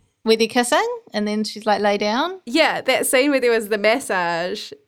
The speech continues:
Speaker 2: And
Speaker 1: Oh,
Speaker 2: then it,
Speaker 1: the
Speaker 2: it,
Speaker 1: massage.
Speaker 2: it pulled back and revealed the, <laughs> like, the camera guy with the boob <laughs> just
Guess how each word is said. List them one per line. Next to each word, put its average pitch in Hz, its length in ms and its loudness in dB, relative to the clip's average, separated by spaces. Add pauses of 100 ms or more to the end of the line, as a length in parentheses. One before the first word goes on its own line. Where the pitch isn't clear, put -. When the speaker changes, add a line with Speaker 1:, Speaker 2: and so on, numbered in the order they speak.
(200)
Speaker 2:
And 226 120 2
Speaker 1:
Oh, 202 160 4
Speaker 2:
then 190 120 2
it, - 80 -4
Speaker 1:
the 214 60 0
Speaker 2:
it, 196 40 0
Speaker 1:
massage. 220 400 2
Speaker 2:
it 240 120 -2
pulled 285 320 0 (100)
back 247 380 2
and 226 140 -2
revealed 233 680 0
the, 220 140 2
<laughs> - 160 -4
like, - 520 -2 (800)
the 302 160 4
camera 294 460 2
guy 240 240 2
with 247 200 0
the 262 80 0
boob 339 280 2
<laughs> 427 600 2
just - 400 -4